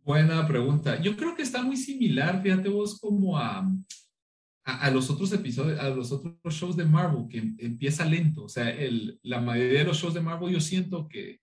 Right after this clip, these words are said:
que empiezan lento. Y esta acaba, no es la excepción. Siento que la,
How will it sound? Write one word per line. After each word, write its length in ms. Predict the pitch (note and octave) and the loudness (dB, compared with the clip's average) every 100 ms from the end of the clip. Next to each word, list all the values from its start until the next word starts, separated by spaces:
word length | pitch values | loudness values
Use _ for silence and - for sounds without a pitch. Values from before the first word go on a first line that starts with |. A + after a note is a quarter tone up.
| _ | _
que 80 | B2+ | 0
empiezan 420 | B2 D3 D3+ C#3 | 4 4 4 4
lento. 480 | D#3 E3+ D3+ - - _ _ - | 4 6 4 0 -10 _ _ -2
Y 160 | C3+ | 4
esta 220 | C#3+ D#3 | 4 4
acaba, 320 | E3+ B2 B2+ B2 | 2 0 -2 -2
no 80 | B2 | 0
es 80 | |
la 80 | A#2+ | 2
excepción. 480 | A#2+ A#2+ D#3 D#3 - | 2 -2 2 4 2
Siento 380 | - C#3 D3+ - | 0 -2 -2 -2
que 400 | A#2+ G#2+ F2 - | -2 -4 -4 -6
la, 360 | G2+ F#2+ D#2 | -8 -6 -8